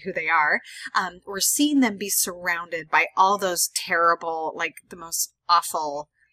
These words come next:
looking orcs ever. Ugh, the worst. And they are completely surrounded,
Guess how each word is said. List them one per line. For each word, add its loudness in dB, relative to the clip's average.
looking -6
orcs 0
ever. 0
Ugh, -2
the 4
worst. 2
And 2
they 4
are 4
completely 0
surrounded, -4